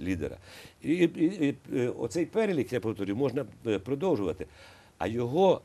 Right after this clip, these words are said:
найкраще, от кожному із, е,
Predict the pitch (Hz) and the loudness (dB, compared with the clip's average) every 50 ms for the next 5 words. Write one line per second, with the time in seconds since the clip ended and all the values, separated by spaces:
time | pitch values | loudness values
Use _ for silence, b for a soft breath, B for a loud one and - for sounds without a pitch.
0 | - - - 98 110 113 113 - 123 143 131 107 92 - - 87 80 58 b b | -8 -10 0 4 4 4 4 2 0 2 2 2 0 -2 -6 -6 -8 -8 b b
1 | b b _ - 92 90 - - - 139 170 175 165 131 110 101 98 92 92 87 | b b _ -6 -6 -6 -6 -2 2 6 8 8 8 6 6 2 0 0 0 0
2 | 85 - - - 110 107 98 90 - - - - - 95 92 87 85 82 76 | -2 -2 -2 0 0 2 2 0 -2 -6 -8 -8 -2 0 2 4 4 4 2